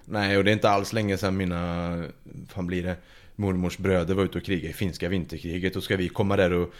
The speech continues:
gråta för minsta lilla sak när fan släkten har varit och krigat i finska vinterkriget? Och fan, de sitter ju och garvar åt oss i graven, den här jävla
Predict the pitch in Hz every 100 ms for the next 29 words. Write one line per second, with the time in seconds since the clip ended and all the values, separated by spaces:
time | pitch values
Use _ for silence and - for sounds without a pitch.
0 | - - - - - 107 90 90 113 101
1 | - - - 101 117 113 95 - 87 85
2 | 82 92 80 - 87 82 - - - -
3 | - - 104 80 - - 98 - - 87
4 | 104 95 98 110 90 85 85 110 92 85
5 | 92 90 - - 85 82 101 95 - -
6 | - - 101 104 80 87 - 92 92 120
7 | 107 82 92 131 107 - 92 98 92 -
8 | - - 87 95 98 92 - 85 85 85